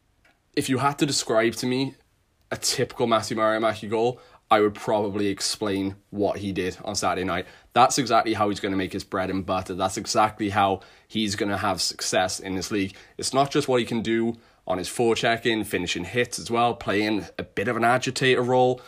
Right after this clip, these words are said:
Maybe not so much with his talk, but the, his physicality. But when he's, when it comes to putting up points, that's how he's gonna get his goals. And I think that with Murray Mackie, he's just,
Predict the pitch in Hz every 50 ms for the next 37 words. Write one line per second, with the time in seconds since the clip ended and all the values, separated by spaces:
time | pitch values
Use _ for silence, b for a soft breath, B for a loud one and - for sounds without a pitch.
0 | B B B B B - 123 131 135 139 147 139 - - - 131 123 - - 117
1 | 107 95 98 95 - - - 143 147 147 139 143 - 101 90 95 95 95 92 92
2 | 95 95 - - - - 117 95 101 101 - - - - 127 135 139 135 135 -
3 | 139 139 143 143 B B B B B B B _ - 110 110 110 - - _ _
4 | - 110 107 117 117 123 123 120 - - - 127 120 117 - 135 139 131 127 -
5 | 151 151 110 - - - 139 120 110 101 - - - _ 101 101 101 110 113 113
6 | - - 120 110 104 107 104 98 - 104 101 95 101 98 101 95 - - 95 85
7 | 87 90 - - _ _ _ _ _ _ _ _ _ _ _ - _ _ _ _
8 | _ _ _ _ _ _ _ _ - - _ _ _ _ _ _ - _ _ _
9 | _ _ _ _ _ _ _ _ _ - _ _ - - 107 104 120 135 131 131
10 | 139 123 120 - - - - - - _ _ _ _ _ _ _ _ _ - -
11 | 131 127 127 123 120 113 110 110 110 110 107 - 104 104 110 107 101 - 120 113
12 | 107 - -